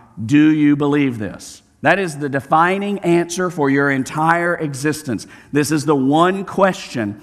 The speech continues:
that when you answer it, you have defined your life. Because you have defined whether or not you're gonna believe in Jesus as the Son of God, the living Savior,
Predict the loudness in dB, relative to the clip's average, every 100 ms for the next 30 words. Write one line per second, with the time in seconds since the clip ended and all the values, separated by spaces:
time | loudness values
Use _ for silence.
0 | -20 -12 -4 0 2 4 2 0 0 0
1 | 0 -2 2 2 2 -2 -8 -2 0 0
2 | 0 -4 -2 0 2 0 2 4 4 2
3 | -4 -20 -20 _ _ _ _ -2 0 2
4 | 2 0 -2 2 4 4 2 2 2 0
5 | 2 2 0 0 0 0 -2 2 2 2
6 | 0 -2 0 0 0 -4 -4 -4 -4 -6
7 | -2 -2 0 4 6 4 2 -6 -6 0
8 | 2 2 0 -6 -4 0 2 2 0 -2